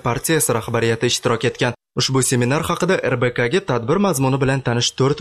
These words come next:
manba so'zlab bergan. Ularning aytishicha, prezidentlikka ehtimoliy nomzod familiyasi tilga olinmagan, ammo muhokamalar chog'ida siyosiy yo'l izchilligini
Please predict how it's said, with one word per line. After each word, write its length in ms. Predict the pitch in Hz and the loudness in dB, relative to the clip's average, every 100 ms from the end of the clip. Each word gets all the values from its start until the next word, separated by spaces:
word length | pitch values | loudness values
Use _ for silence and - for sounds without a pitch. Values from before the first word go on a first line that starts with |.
| 185 | 0
manba 280 | 143 113 120 | 2 0 0
so'zlab 400 | 131 110 113 110 | 0 0 0 0
bergan. 320 | 120 117 120 113 _ - | 0 0 -2 -4 _ -2
Ularning 360 | 127 120 120 120 | 0 2 2 0
aytishicha, 400 | 117 - - 175 165 | 0 -2 0 -2 0
prezidentlikka 720 | 135 120 123 143 143 165 - 190 | 0 0 0 0 -2 -6 -2 0
ehtimoliy 460 | - 147 143 143 143 | 0 0 0 0 0
nomzod 320 | 123 120 127 - - | 0 0 0 -2 -2
familiyasi 540 | 117 139 180 160 - - | 0 0 2 0 -2 -2
tilga 240 | 113 117 113 | 0 2 2
olinmagan, 480 | 117 117 117 120 117 - - 127 | 2 0 0 0 -2 -10 -4 0
ammo 180 | 123 127 | 2 0
muhokamalar 520 | 123 127 127 120 123 127 | 0 -2 0 0 0 0
chog'ida 300 | 127 117 147 151 | -2 0 0 0
siyosiy 420 | 131 123 120 131 123 | 2 0 0 -2 2
yo'l 200 | 147 151 - | 0 0 -2
izchilligini 680 | - - 123 120 117 123 | -4 -2 -2 -2 -2 0